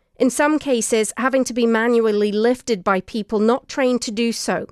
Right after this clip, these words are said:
their bodies left sore and bruised from the experience. Little wonder Air Canada has been summoned to a parliamentary meeting over the issue.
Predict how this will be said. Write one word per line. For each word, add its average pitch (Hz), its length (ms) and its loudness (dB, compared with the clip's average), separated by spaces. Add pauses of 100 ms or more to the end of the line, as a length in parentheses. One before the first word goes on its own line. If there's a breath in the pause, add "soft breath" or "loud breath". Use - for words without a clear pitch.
their 202 120 0
bodies 196 480 0
left 180 180 -4
sore 226 500 0
and 202 160 -2
bruised 214 480 0
from 196 160 2
the 185 100 2
experience. - 840 -2 (440 loud breath)
Little 240 300 2
wonder 226 340 2
Air 202 140 2
Canada 226 480 0
has 196 160 -4
been 202 160 0
summoned 208 420 0
to 208 160 -2
a 190 40 0
parliamentary 214 720 0
meeting 233 440 2
over 196 200 0
the 190 220 -2
issue. 180 400 -4